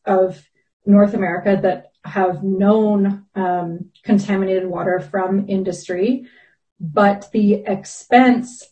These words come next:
of upgrading the water treatment systems in the cities affected is too great for the municipality to set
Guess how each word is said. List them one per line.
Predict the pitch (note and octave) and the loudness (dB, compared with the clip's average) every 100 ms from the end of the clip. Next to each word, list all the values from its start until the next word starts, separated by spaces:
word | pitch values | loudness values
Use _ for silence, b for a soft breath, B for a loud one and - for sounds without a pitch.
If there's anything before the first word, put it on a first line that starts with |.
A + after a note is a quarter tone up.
| - | -4
of | F#3 - - _ | -4 -4 -12 _
upgrading | F#3+ G#3+ - - G3 F#3+ F#3+ F#3 F#3 - - | -8 -8 -8 -2 0 0 -2 -8 -12 -14 -6
the | G3+ | -2
water | F#3+ G3 G3 F#3 | 0 0 -2 -4
treatment | - B3+ A#3+ G#3+ | -2 -2 0 -2
systems | - F#3+ - F3+ F#3 G3+ - | -2 -6 -6 -8 -8 -10 -6
in | G#3 G#3 G3 | -2 2 2
the | F#3+ | 0
cities | F#3 G#3 G3 G3 - - | -2 -2 0 0 -2 -10
affected | F#3 - G3+ - C#4+ B3 - | -10 -4 -4 -4 -6 -6 0
is | G3+ G3 | 0 0
too | - C4 C4 | -6 -4 -4
great | G3+ B3 A#3 G3+ - _ | 2 4 4 2 -10 _
for | - G#3+ G#3+ | 0 2 2
the | A3 G3+ | 2 2
municipality | G3+ G3+ - G3+ A3 G3+ | 0 -2 -4 -2 0 0
to | F#3 | -4
set | - G#3 - - | -4 -2 -4 -8